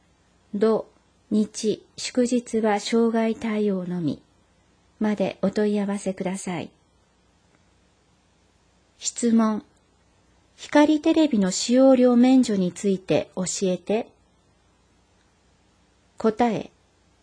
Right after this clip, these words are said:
一、使用料が全額免除となる世帯。エヌエイチケー受信料全額免除世帯で、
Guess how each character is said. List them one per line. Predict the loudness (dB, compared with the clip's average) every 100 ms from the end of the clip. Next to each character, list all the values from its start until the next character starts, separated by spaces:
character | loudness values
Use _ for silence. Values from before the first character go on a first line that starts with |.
| _ _ _ _ _ _ _ _ _
一、 | -6 -4 -4 -4 -6 _ _ _ _ _ _ _ _
使 | 0 6
用 | 8 8 6
料 | 6 4
が | 2 -2 -4 _ _
全 | 0 6 6
額 | 6 2 4
免 | 6 6 2
除 | 0 -6 -6 _ _ -4
と | -4 -4
な | -2 -2
る | -2
世 | -4 -6 -6
帯。 | -8 -10 _ _ _ _ _ _ _ _ _ _ _ _ _
エ | 4 6
ヌ | 8
エ | 6
イ | 4
チ | -2 -4
ケ | 2 2
ー |
受 | 2 -2
信 | 0 2 2
料 | 2 0 -2
全 | 0 0 2
額 | 0 0 0
免 | 2 2
除 | 0
世 | -2 -2 -2
帯 | -4 -4
で、 | -4 -6